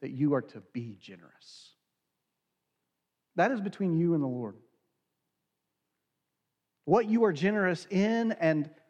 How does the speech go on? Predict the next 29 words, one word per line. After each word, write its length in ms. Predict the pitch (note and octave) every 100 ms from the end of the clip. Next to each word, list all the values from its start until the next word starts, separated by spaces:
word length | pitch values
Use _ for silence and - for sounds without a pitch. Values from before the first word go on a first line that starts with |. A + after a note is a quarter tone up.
| _
how 320 | - F3+ G#3
you 200 | A#3 A3+
are 100 | A3+
generous 440 | F#3+ F#3+ G#3 G#3+ F#3+
and 160 | E3+
to 80 | D3+
what 260 | D3+ F3+ A#3
extent 600 | D#3+ - - A#3+ C4 A3
you 160 | A#3 A#3
are 80 |
generous, 600 | G3 A3 A3 A3+ A3 G#3+ - _ _
that 380 | - D3 F#3+ B3+
is 160 | B3+ A3+
up 200 | G#3 -
to 100 | D3+
God 360 | C#3 A2+ A2+ - _ _ _ _ _ _ _ _
and 140 | B2+ A2+
you. 240 | G#2 F#2+ _ _ _ _ _ _ _ _ _ _ _ _ _ _ _ _ D#3
That's 100 | F3+
a 60 |
conversation 560 | G3 G3+ E3+ F3 D#3+ D3
that 80 | C3+
you 160 | C#3
guys 240 | C#3+ A#2+ -
have 180 | A2+
to 80 | -
have, 240 | G2+ F#2+ - -
not 100 | -
me. 240 | C#3 B2